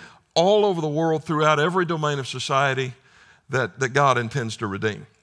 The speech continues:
And Chris has done that with his life. He's not a pastor. In fact, on the average Sunday, he's sitting where you are with his family, who's with him here today at the First Baptist Church of Warrenton, Virginia. But I have watched him.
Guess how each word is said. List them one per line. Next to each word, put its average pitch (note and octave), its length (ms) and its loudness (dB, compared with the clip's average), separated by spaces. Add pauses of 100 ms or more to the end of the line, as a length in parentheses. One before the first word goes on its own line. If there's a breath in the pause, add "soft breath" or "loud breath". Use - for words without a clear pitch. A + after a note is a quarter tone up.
(200)
And A#2 320 -6
Chris - 480 -4
has B2 300 -6
done A#2+ 260 -2
that G#2+ 200 -4
with A#2 140 -6
his G#2+ 160 -8
life. A2 320 0
He's C#3 180 -6
not D3 200 2
a C3 40 -2
pastor. A2 480 -8
In A2+ 80 -8
fact, C3 300 -2 (300 loud breath)
on C#3 140 0
the A#2+ 80 2
average C3+ 340 0
Sunday, D#3 380 0
he's D3+ 160 -2
sitting C3+ 440 -2
where D3+ 160 2
you D#3+ 220 0
are C3+ 280 4
with B2+ 180 -2
his D3 160 -6
family, C#3+ 440 -4
who's B2+ 200 -8
with C3 160 -2
him A#2+ 100 -6
here A#2+ 120 -2
today A2+ 380 -2 (360 loud breath)
at B2+ 140 -4
the - 40 -20
First B2+ 260 -2
Baptist B2 340 -2
Church A#2+ 420 -2
of A#2+ 160 -6
Warrenton, B2 680 -2
Virginia. B2 580 -2 (340 loud breath)
But C3 180 4
I D#3+ 180 6
have C#3+ 160 0
watched D3+ 460 2
him. C3 380 0